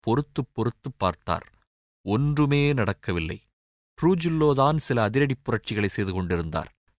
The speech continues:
இராணுவத் தலைவரான ஜனாவேவோ ஃபெரேஸ் என்பவரை வளைத்துப் பிடித்தார். இராணுவம் தெருக்களில் நுழைந்தது. துப்பாக்கிகள் வெடித்தன. இன்னமும்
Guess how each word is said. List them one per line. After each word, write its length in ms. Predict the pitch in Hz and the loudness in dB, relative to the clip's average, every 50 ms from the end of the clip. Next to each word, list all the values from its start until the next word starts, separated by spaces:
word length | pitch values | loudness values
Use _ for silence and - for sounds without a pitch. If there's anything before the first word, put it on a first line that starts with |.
| _ _ - | _ _ 0
இராணுவத் 520 | 95 95 101 113 135 147 156 147 139 - - | 2 4 6 6 6 4 4 2 0 0 0
தலைவரான 800 | - 113 120 131 131 127 117 113 120 127 117 90 82 101 - _ _ _ _ _ _ _ - 92 87 | 0 0 2 2 2 4 4 4 2 2 0 0 -2 -6 -12 _ _ _ _ _ _ _ -6 0 4
ஜனாவேவோ 720 | 107 110 127 143 160 165 156 156 151 147 143 147 151 156 139 - | 4 6 6 6 6 6 6 4 4 4 4 4 2 2 2 2
ஃபெரேஸ் 320 | - 123 135 151 147 - - | 2 4 4 4 4 2 0
என்பவரை 440 | 131 120 120 123 117 117 117 113 | 0 0 0 0 0 2 2 2
வளைத்துப் 540 | 104 92 95 104 131 143 - - 131 - _ | 2 4 4 4 4 2 0 -4 -10 -8 _
பிடித்தார். 540 | - 98 104 - _ - 92 78 - - _ _ _ _ _ _ _ _ _ _ _ - | -6 -6 -6 -4 _ -2 -2 -2 -2 -6 _ _ _ _ _ _ _ _ _ _ _ -4
இராணுவம் 540 | 87 92 98 110 123 127 110 101 85 80 - _ _ _ _ _ | 2 4 4 6 6 4 2 0 -2 -4 -6 _ _ _ _ _
தெருக்களில் 640 | _ - 110 120 135 - - - 117 104 98 90 90 | _ -2 0 0 -2 -4 -4 0 0 2 2 2 0
நுழைந்தது. 480 | 90 92 98 107 113 107 101 90 - 90 - _ _ _ _ _ _ _ _ _ | 0 0 0 0 0 -2 -4 -4 -6 -10 -14 _ _ _ _ _ _ _ _ _
துப்பாக்கிகள் 760 | _ - 127 - _ - 160 151 143 - - 131 - 120 107 98 | _ -6 -6 -4 _ 0 0 0 2 0 -2 -2 0 0 0 2
வெடித்தன. 640 | 92 98 107 143 - _ - 113 92 87 - _ _ _ _ _ _ _ _ _ _ _ _ | 2 0 0 0 -2 _ -2 -2 -2 -2 -6 _ _ _ _ _ _ _ _ _ _ _ _
இன்னமும் 580 | - - 95 101 113 123 123 123 131 147 170 | -4 -2 0 2 2 2 2 2 2 0 0